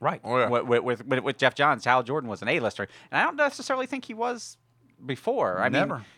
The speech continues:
Speaker 3: you know, never, ever was before. I mean, he was powerful. I
Speaker 1: Well
Speaker 3: mean, the, the Green Lantern ring made him very powerful.
Speaker 2: He was often judged as the greatest Green Lantern, but he often took a backseat to Guy, John, and eventually
Speaker 1: Right.
Speaker 2: when Kyle came along. Now, one thing I do wanna say about Kyle,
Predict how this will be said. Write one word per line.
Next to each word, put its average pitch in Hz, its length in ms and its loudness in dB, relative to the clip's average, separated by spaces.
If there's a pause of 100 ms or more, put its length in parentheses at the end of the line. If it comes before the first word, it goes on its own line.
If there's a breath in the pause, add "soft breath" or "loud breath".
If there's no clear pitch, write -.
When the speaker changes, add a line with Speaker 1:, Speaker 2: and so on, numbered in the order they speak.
Speaker 3:
you 156 60 -4
know, 151 100 4
never, 151 200 4 (220)
ever 170 220 2
was 170 200 4
before. 185 280 2
I 147 40 4
mean, 151 140 -2
he 156 100 -8
was 101 140 -8
powerful. 180 640 0 (460)
I 120 100 -2
Speaker 1:
Well 170 180 2
Speaker 3:
mean, 123 120 2
the, 139 60 -18
the 147 60 2
Green 202 220 -2
Lantern 190 260 0
ring 156 200 -4
made 156 180 -4
him 123 140 -4
very 139 240 2
powerful. 196 400 4
Speaker 2:
He 220 60 6
was 208 200 4
often 156 400 8
judged 127 500 4
as 120 200 6
the 107 100 -8
greatest 117 540 0
Green 127 340 -2
Lantern, 123 560 2
but 117 240 8 (220 soft breath)
he 151 240 0
often 160 400 8
took - 240 -2
a 120 80 4
backseat 131 680 4
to 110 100 -8
Guy, 120 680 6
John, 117 600 2 (300 soft breath)
and 127 220 2
eventually 123 640 -2
Speaker 1:
Right. 117 200 -4
Speaker 2:
when 110 240 -6
Kyle 135 360 8
came 117 320 -6
along. 110 300 0
Now, 120 140 4
one 202 180 0
thing 208 160 0
I 175 60 4
do 151 180 -8
wanna 139 260 -2
say 123 220 -2
about 113 320 0
Kyle, 123 440 6